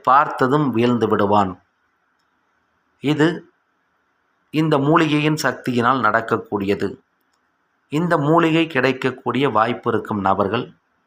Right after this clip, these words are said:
பூனை வணங்கி மூலிகைக்கு முறைப்படி காப்பு கட்டி,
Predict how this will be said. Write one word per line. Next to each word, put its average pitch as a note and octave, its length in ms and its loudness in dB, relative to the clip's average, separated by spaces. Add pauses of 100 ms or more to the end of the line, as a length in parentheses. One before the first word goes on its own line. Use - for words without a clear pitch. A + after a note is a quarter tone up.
(1200)
பூனை E3+ 240 2
வணங்கி C3 380 0
மூலிகைக்கு A2 560 -2 (260)
முறைப்படி C3 560 -2 (480)
காப்பு B2 360 0
கட்டி, - 360 -6